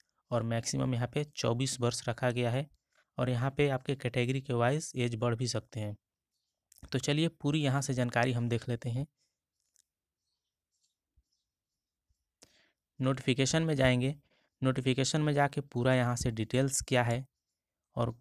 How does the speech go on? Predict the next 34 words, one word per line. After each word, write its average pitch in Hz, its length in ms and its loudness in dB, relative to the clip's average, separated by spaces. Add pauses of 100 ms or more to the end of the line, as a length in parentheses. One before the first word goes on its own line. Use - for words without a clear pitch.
(120)
क्या-क्या 127 340 2
इसमें 123 320 0
करना 127 300 -2
है 123 200 -2 (440)
पूरी 127 200 4
डिटेल्स 123 420 0
हम 117 120 0
देख 117 180 -2
लेते 123 200 0
हैं। 127 60 0
इसके 123 200 -4
बाद 123 160 2
अप्लाई 117 360 2
कैसे 131 320 0
इस 127 100 -2
फॉर्म 123 220 -2
को - 140 -12
करना 113 280 -2
है 113 100 -4 (160)
ये 135 120 2
चीज़ 135 260 -4
हम 120 140 -4
पूरी 120 280 -2
आपको 120 300 -2
यहाँ 107 200 -4
से - 140 -8
हम 127 160 -2 (380)
बताएंगे। 107 520 -2 (4000)
दोस्तों 131 420 2
यहाँ 135 180 4
पे 143 140 2
बता 123 300 2
दें 143 200 0
कि 151 360 -2